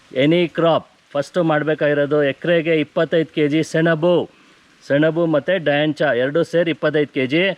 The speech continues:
ಡಯಾಂಚಾ ಸಿಕ್ಕಿದ್ರೆ ಬರೀ ಡಯಾಂಚಾ ಹಾಕಿ, ಸೆಣಬು ಸಿಕ್ಕಿದ್ರೆ ಬರೀ ಸೆಣಬು ಹಾಕಿ. ಇದು ಎರಡೇ ಹಾಕಬೇಕು. ಯಾಕಂದರೆ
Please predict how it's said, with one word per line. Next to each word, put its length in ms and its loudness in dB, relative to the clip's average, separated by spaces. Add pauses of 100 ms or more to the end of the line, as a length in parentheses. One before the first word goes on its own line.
(400)
ಡಯಾಂಚಾ 400 0
ಸಿಕ್ಕಿದ್ರೆ 420 -2
ಬರೀ 240 0
ಡಯಾಂಚಾ 320 -2
ಹಾಕಿ, 340 -2
ಸೆಣಬು 340 -2
ಸಿಕ್ಕಿದ್ರೆ 380 -4
ಬರೀ 300 0
ಸೆಣಬು 340 0
ಹಾಕಿ. 460 -2 (320)
ಇದು 140 -4
ಎರಡೇ 320 2
ಹಾಕಬೇಕು. 420 -4
ಯಾಕಂದರೆ 480 0